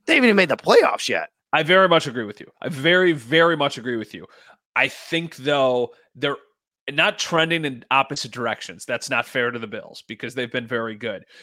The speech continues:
Speaker 2: But I feel like maybe the Bills have kind of reached their, not plateau, but, like,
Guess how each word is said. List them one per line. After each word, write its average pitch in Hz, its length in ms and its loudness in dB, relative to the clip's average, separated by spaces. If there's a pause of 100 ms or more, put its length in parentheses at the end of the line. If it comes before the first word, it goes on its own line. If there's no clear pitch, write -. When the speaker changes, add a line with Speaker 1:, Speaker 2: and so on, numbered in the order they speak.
(100)
Speaker 2:
But 127 140 -2
I 131 80 2
feel 156 240 2
like 147 200 2
maybe 143 380 -2
the 127 140 -6
Bills 135 460 0
have 123 160 -4
kind 135 200 -2
of 113 220 -8
reached - 480 -6
their, 113 460 0 (300)
not 180 220 2
plateau, 139 640 2
but, 107 220 -8
like, 117 340 -4